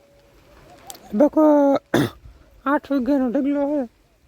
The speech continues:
પાંત્રીસ છત્રીસ મણ જેવી એવરેજ આવી જાય વીઘે આપણી દેશી અગિયાર નંબર મગફળીની. અને હવે છે ને આ બધું ગારો નાખી દીધો, એમાં પાણી ભરાઈ ગયા હતા બધા, બધા હમું નમું કર્યું.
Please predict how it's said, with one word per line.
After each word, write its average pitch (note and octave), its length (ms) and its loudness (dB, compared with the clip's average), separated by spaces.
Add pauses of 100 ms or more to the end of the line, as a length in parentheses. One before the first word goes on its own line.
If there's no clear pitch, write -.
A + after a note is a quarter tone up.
(840)
પાંત્રીસ C4+ 460 -8
છત્રીસ C#4+ 280 -6
મણ B3+ 220 -4
જેવી A#3 180 -8
એવરેજ G#3+ 360 -8
આવી G#3+ 180 -8
જાય F#3 160 -8
વીઘે G3 360 -4 (840)
આપણી F3+ 220 -4
દેશી G3+ 340 -2
અગિયાર F#3+ 320 -4
નંબર F3+ 180 -4
મગફળીની. G3 680 -4 (1500)
અને G3 140 -4
હવે A3 280 0
છે C#4 120 0
ને C#4+ 180 0 (460)
આ - 20 -6
બધું G#3+ 280 -4
ગારો B3 340 -2
નાખી A3+ 220 -2
દીધો, C#4+ 140 0
એમાં G3+ 180 -6
પાણી A3 340 -6
ભરાઈ F#3+ 300 -6
ગયા F#3 140 -8
હતા E3 120 -10
બધા, F#3+ 300 -6 (1300)
બધા A3 160 0
હમું A#3+ 300 -2
નમું A#3 220 -4
કર્યું. C#4+ 380 2